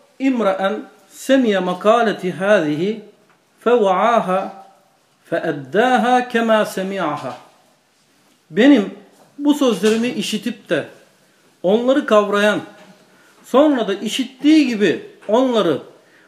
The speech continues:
nakleden kimsenin Allah yüzünü nurlandırsın. İşte sırf bu duadan dolayı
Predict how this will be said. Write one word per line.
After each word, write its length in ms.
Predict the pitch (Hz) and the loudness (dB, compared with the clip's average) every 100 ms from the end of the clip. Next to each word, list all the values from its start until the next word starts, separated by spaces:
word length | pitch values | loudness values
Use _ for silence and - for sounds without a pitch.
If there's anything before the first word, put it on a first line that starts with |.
| _ | _
nakleden 720 | 147 233 285 226 208 190 156 | -2 0 0 -2 -4 -2 -4
kimsenin 580 | - 269 269 214 170 147 160 | -2 0 0 -2 -2 -2 -4
Allah 720 | 180 190 226 269 220 - - _ - | -6 -4 -2 -2 -4 -12 -20 _ -18
yüzünü 520 | 143 165 165 208 190 | -10 -8 -6 -4 -4
nurlandırsın. 680 | 156 139 123 113 113 - 101 - - _ _ _ _ _ _ _ _ _ _ - _ _ _ _ _ _ - _ _ _ | -4 -4 -10 -14 -18 -20 -20 -20 -20 _ _ _ _ _ _ _ _ _ _ -20 _ _ _ _ _ _ -20 _ _ _
İşte 320 | - 214 - 254 | -6 -6 -4 -2
sırf 320 | 349 285 240 | 0 -2 -4
bu 100 | 254 | 0
duadan 500 | 269 269 285 294 233 | 2 4 4 2 0
dolayı 440 | 214 233 302 311 | -2 -2 -4 -8